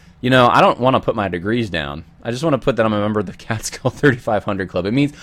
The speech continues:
I learned more climbing those mountains in the Catskills than I did, uh, getting my degrees, I feel like. Um, and, and maybe that, that shows, like, a little bit of a, uh, just, I, I, I f-, I was in worlds where degrees were very much over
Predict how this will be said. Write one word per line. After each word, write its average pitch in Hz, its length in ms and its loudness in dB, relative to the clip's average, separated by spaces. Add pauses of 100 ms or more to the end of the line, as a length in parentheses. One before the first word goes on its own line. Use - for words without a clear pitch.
(120)
I 135 80 6
learned 185 260 6
more 180 160 6
climbing 147 380 2
those 110 180 -2
mountains 104 420 0
in 90 60 -4
the 90 80 -6
Catskills 92 600 -2
than 95 120 -6
I 92 100 -4
did, 90 280 0 (560)
uh, 92 160 -4
getting 95 240 -4
my 90 140 -2
degrees, 90 360 -4
I 87 80 -4
feel 82 220 -6
like. 78 260 -8 (460)
Um, 87 560 -8 (300)
and, 98 260 -4
and 110 80 0
maybe 113 220 2
that, 98 340 0
that 98 160 -2
shows, 98 360 -4
like, 87 320 -4
a 95 120 -6
little 95 260 -4
bit 92 140 -4
of 90 120 -4
a, 82 420 -4
uh, 82 340 -8
just, 82 560 -10 (1200)
I, 98 100 -6
I, - 240 -8
I 107 80 2
f-, - 200 -6
I 131 80 6
was 135 140 4
in 156 180 4
worlds 131 400 6
where 104 400 4
degrees 110 460 -2
were 104 160 -4
very 101 260 0
much 95 220 -4
over 95 600 0